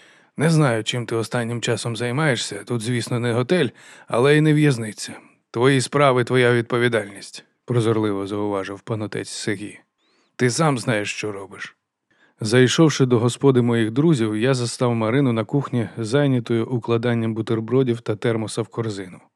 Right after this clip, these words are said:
Кавка уважно стежив за її рухами. «І куди ж ми?»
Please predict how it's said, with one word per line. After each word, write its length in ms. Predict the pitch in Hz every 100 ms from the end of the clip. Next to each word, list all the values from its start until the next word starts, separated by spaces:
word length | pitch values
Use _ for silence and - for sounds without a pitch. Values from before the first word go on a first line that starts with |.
| _ _ _ _ _ _
Кавка 460 | - 127 123 120 104 -
уважно 460 | 117 117 117 107 113
стежив 420 | - 117 107 101
за 140 | 107
її 240 | 107 107 104
рухами. 460 | 98 95 - - - _ _ _ _ _ _ _ _ _ _ _
«І 140 | 120
куди 320 | 117 120 113 110
ж 100 | 120
ми?» 180 | 127